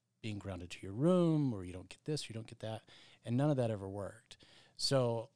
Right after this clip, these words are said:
I told my daughter that I was gonna help her earn the money back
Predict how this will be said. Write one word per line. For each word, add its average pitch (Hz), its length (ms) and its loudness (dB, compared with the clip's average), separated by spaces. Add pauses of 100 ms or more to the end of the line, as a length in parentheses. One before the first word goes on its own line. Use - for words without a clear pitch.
(120)
I 131 100 2
told 135 200 0
my 113 120 0
daughter 110 340 -2
that 98 340 -8
I 110 40 -2
was 107 120 -4
gonna 98 160 -6
help - 220 -6
her 110 160 -4
earn 117 140 2
the 104 80 -2
money 101 260 -4
back - 580 -12